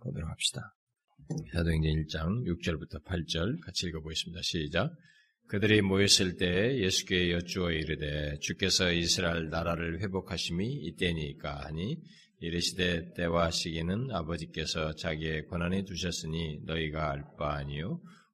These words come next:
오직 성령이 너희에게 임하시면 너희가 권능을 받고 예루살렘과 온 유대와 사마리아와 땅끝까지 이르러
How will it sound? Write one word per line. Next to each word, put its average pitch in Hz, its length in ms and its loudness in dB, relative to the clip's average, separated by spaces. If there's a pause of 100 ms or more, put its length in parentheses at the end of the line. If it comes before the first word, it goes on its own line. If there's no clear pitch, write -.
오직 80 240 -4
성령이 90 680 2
너희에게 82 480 0
임하시면 78 800 -2
너희가 76 540 0
권능을 87 500 0
받고 92 760 -2
예루살렘과 78 1000 -2
온 78 320 -4
유대와 78 580 -2
사마리아와 76 1000 -2
땅끝까지 90 600 -2
이르러 69 440 -2